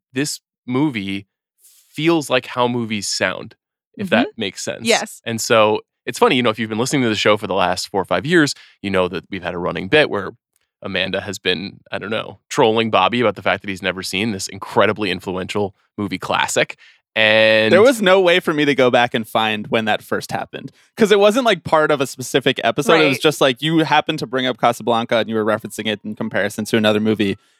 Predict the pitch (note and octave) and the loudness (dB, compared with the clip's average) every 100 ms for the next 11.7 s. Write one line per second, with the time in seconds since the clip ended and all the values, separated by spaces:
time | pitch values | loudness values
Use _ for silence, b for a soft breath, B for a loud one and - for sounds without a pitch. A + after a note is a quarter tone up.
0 | - D3 C#3 D#3+ G3 G3 B3+ F4 G#3 - | 2 4 4 2 0 2 4 4 2 0
1 | C#3 E3 F#3 F#3+ F#3+ G#3 G#3 E3 G#3+ F#3 | 0 2 2 0 2 0 0 -2 2 2
2 | - G3 F#3 - D3+ A#2 B2 F3 F3 C#3+ | 0 -6 -4 0 2 2 2 2 2 0
3 | C#3 D3+ F#3+ A3 G#3+ G#3+ G#3 - B B | 2 4 4 4 2 2 0 -4 B B
4 | F3+ B3 D#4 F3+ - E3 F3 G#3+ - C3+ | 4 6 6 4 4 2 4 4 6 4
5 | D#3+ G3 B2 B2 F3 D3+ A#2+ B2+ E3+ D3+ | 2 0 -2 -2 -2 -2 -2 0 -2 0
6 | B2+ A#2+ C#4+ C#4+ C#4 - G#4 C5 A#4+ A4 | 0 2 4 6 4 2 2 2 2 2
7 | - - E4 A#3+ G#3 C#4 A#3 A#3+ A3+ A3 | 0 0 2 2 2 -4 -8 -8 -6 -8
8 | - _ - A3 A3+ A3 B3 A3 A3+ A3 | -10 _ 0 0 0 -2 0 2 2 0
9 | A#3 - B3 D#4+ E4+ D#4+ - B3 B3 - | 0 4 4 4 0 -4 -2 0 0 -4
10 | G#3 G#3 G3 F#3 F#3 G3+ G#3+ G#3+ G#3+ F3+ | -4 -2 -4 -6 -4 -4 -2 -4 -2 -2
11 | D3+ G3+ G#3 G#3+ G#3 G#3 G3 | -2 -2 0 0 0 -2 -6